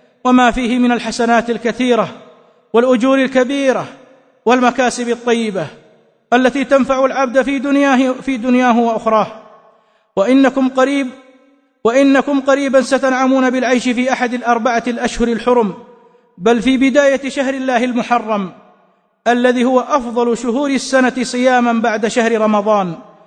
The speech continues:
إذ قال النبي صلى الله عليه وسلم: "أفضل الصيام بعد شهر رمضان صيام شهر الله المحرم"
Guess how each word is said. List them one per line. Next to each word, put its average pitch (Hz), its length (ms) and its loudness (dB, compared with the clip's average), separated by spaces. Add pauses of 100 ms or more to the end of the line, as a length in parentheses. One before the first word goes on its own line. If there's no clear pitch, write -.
(320)
إذ 233 160 0
قال 240 240 2
النبي 233 420 -2
صلى 233 260 -4
الله 226 340 0
عليه 233 320 2
وسلم: 247 640 0 (840)
"أفضل 240 520 -2
الصيام 277 560 -2
بعد 240 320 0
شهر 262 380 0
رمضان 262 600 2 (520)
صيام 254 420 0
شهر 240 260 0
الله 226 340 0
المحرم" 196 760 -2